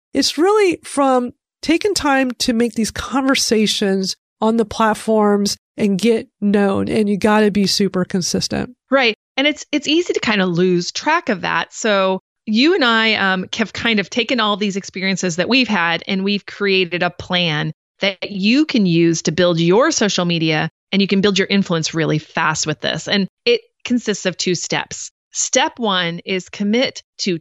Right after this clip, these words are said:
Speaker 2: two conversations per day. We're gonna, like, outline this. We're gonna go deep in a minute. And number two is to commit to two replies or comments per day. So two conversations and two replies or comments per day.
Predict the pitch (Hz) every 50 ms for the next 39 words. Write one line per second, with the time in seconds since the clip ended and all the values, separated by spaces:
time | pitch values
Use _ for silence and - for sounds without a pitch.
0 | _ - - - 285 302 320 302 - - 240 226 226 214 208 208 196 - - 175
1 | 175 - - 202 - - 220 208 180 165 156 156 156 160 170 175 196 196 196 180
2 | 180 175 170 - 175 165 160 - - - - 190 175 180 135 160 165 165 165 151
3 | 151 147 - - 170 175 175 160 170 170 147 - 165 156 151 - 151 147 143 147
4 | 143 147 151 - - _ _ _ _ - 220 220 220 214 208 220 214 - - -
5 | - 311 277 226 202 190 185 185 185 _ _ _ 208 196 - - - - - 208
6 | 214 208 214 226 - - - - _ _ _ - - 185 - - - - 269 269
7 | 269 285 262 233 214 - - 214 196 190 190 190 175 170 - - 294 277 214 170
8 | 147 - - 170 160 147 131 160 - - 156 151 - - 220 226 269 - 285 262
9 | 277 285 311 320 - - 220 202 190 - - 190 185 185 185 180 - _ _ _
10 | _ _ - 190 190 180 - - - 220 202 196 196 196 196 - - 202 185 175
11 | 175 170 - - 175 175 175 175 170 - - 190 160 160 156 156 - - - -
12 | - - - _ _ _ _ - - - - 208 202 202 190 175 151 147 139 -
13 | - 110 170